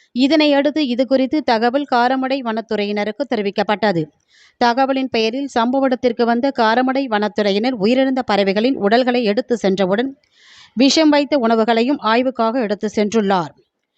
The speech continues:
மேலும், பறவைகளை விஷம் வைத்து கொன்ற மர்ம நபர்கள் குறித்து வனத்துறையினர் புலன் விசாரணை மேற்கொண்டு வருகின்றனர்.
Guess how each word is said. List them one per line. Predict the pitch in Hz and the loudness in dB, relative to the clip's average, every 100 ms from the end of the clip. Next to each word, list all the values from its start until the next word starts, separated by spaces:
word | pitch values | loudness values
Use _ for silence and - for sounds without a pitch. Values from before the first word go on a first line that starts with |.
| _ _ - | _ _ -4
மேலும், | 226 285 311 330 | 0 2 0 -2
பறவைகளை | 269 247 277 285 277 | -2 -2 -2 -4 -4
விஷம் | 240 269 262 | -4 -4 -2
வைத்து | 254 262 | -2 -4
கொன்ற | 240 220 240 294 | -2 -4 -2 -4
மர்ம | 240 220 247 | 0 -2 0
நபர்கள் | 226 202 202 190 | -2 0 -2 -2
குறித்து | 214 208 285 | -2 0 -2
வனத்துறையினர் | 233 220 262 220 202 208 269 - | 0 0 0 0 0 0 -2 -2
புலன் | 247 277 | 0 2
விசாரணை | 262 277 262 262 | 2 0 0 0
மேற்கொண்டு | 233 208 214 208 | -2 -2 0 0
வருகின்றனர். | 196 185 208 190 185 160 | 0 0 0 2 0 0